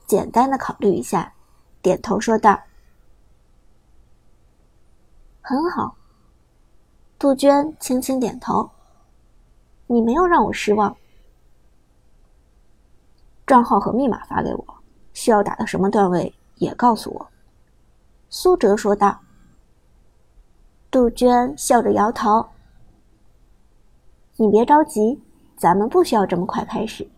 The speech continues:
一句话又给苏哲说糊涂了。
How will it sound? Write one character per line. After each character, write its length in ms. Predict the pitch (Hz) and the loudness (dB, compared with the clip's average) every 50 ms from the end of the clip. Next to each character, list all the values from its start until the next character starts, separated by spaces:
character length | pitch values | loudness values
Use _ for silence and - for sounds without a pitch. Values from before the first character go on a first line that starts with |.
| _ _ _ _ _ _ _ _ _ _ _ _ _ _ _ _ _ _ _ _ _ - _ | _ _ _ _ _ _ _ _ _ _ _ _ _ _ _ _ _ _ _ _ _ -10 _
一 140 | - 226 226 | -2 -2 0
句 160 | 226 240 240 | 2 0 0
话 340 | 233 254 233 214 214 - - _ _ _ _ _ | 0 2 0 -2 -2 -4 -8 _ _ _ _ _
又 120 | - 381 349 | 4 6 6
给 140 | 277 233 | 6 4
苏 180 | 240 - 277 269 | 4 2 0 0
哲 320 | 262 - 208 208 226 - - | 2 2 2 2 2 -2 -4
说 220 | - - 370 370 | -4 0 0 0
糊 300 | 370 - - 226 - 226 | 0 -2 -6 -6 -6 -4
涂 180 | - - 294 233 | -2 0 2 2
了。 220 | 190 - - - | 2 2 -2 -8